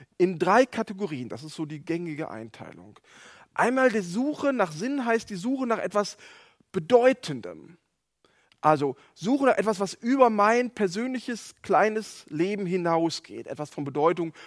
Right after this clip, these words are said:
zu schaffen oder Teil von etwas Größerem zu sein. Da gehört übrigens auch jede Form von Religion rein, ne? Das ist nämlich, bin ich immer Teil von etwas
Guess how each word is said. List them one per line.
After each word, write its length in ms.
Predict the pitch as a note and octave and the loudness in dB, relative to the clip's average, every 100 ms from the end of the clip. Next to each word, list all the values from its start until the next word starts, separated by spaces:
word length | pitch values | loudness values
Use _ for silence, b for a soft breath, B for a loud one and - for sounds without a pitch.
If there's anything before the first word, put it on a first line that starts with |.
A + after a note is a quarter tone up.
| B | B
zu 160 | - D3+ | -14 -8
schaffen 460 | - F#3 A3 D4 | 0 2 2 2
oder 220 | C4 A3 - | 2 2 4
Teil 300 | F#3+ A3 A#3 | 6 6 4
von 120 | A#3 | -2
etwas 340 | - G#3 G#3 | -4 -6 -10
Größerem 600 | G3+ A#3 A#3+ - C3+ C3 B2+ B B | -10 -8 -8 -8 -10 -10 -12 B B
zu 180 | - - | -14 -8
sein. 540 | D3 D3 C#3+ G2 - _ _ _ _ _ b b b b | -4 -4 -4 -10 -20 _ _ _ _ _ b b b b
Da 100 | F#3 | 2
gehört 300 | D#3 D#3+ E3+ | 4 4 2
übrigens 240 | - B3+ A#3 | 0 -6 -2
auch 220 | D#3+ D#3 | -2 -2
jede 220 | D#3+ D3+ F#3 | -6 -6 -2
Form 200 | G#3 G#3 | -2 -2
von 120 | G#3+ | -4
Religion 600 | A3 B3 A#3+ E4 D4 D#3 | -4 -6 -4 -2 0 -2
rein, 340 | B2 G1+ G#1 G2+ | -6 -12 -18 -12
ne? 140 | D#3 | -4
Das 200 | G3 - | -4 -6
ist 120 | G#3 | -10
nämlich, 180 | G#3+ G3+ | -12 -12
bin 100 | G#3 | -12
ich 60 | E3+ | -8
immer 160 | F3+ | -8
Teil 300 | - F3+ G#3+ | -2 0 2
von 100 | G#3 | -2
etwas 320 | D3 F3 E3+ | -8 -8 -10